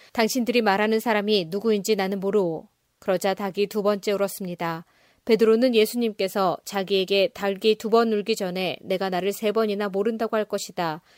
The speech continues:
라고 한 말씀이 기억났습니다. 그래서 엎드려서 울었습니다. 마가복음 십오 장. 이른 아침에 대제사장들이 장로들, 율법학자, 그리고 모든 유대 의회원들과 함께 회의를 하였습니다.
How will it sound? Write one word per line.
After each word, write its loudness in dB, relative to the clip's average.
라고 0
한 -4
말씀이 -4
기억났습니다. -6
그래서 -2
엎드려서 -4
울었습니다. -6
마가복음 2
십오 2
장. 2
이른 4
아침에 2
대제사장들이 2
장로들, 2
율법학자, 0
그리고 0
모든 2
유대 2
의회원들과 4
함께 -2
회의를 2
하였습니다. -4